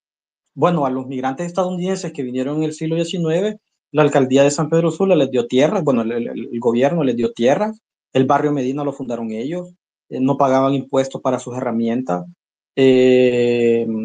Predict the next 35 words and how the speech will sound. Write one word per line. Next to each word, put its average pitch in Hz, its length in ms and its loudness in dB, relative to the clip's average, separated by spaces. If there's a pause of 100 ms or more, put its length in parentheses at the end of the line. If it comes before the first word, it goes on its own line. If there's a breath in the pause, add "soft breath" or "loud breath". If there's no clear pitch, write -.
(200)
si - 200 2
venían 147 340 4
solteros 151 420 2
les 143 140 -2
daban 139 240 0
cierta 143 400 -2
proporción 131 420 -6
de 123 140 -2
tierra, 170 280 2
si 151 140 -2
venían 131 320 -2
casados 139 400 2
les 120 80 0
daban 120 300 2
otra 135 260 2
proporción 143 440 -2
de 135 80 0
tierra, 175 380 0 (640)
¿verdad? 131 260 2
O 127 40 2
sea, 127 280 2
véngase 147 440 2
de 185 100 4
regalado, 180 480 2
que 143 100 -6
aquí 139 140 -4
hay 151 60 -2
para 175 180 -4
ustedes 180 340 -8
también, 165 300 -6
¿verdad? 127 200 -14 (120)
A-, - 120 -18 (100)
así 135 300 0
ha 196 60 4
sido, 190 460 0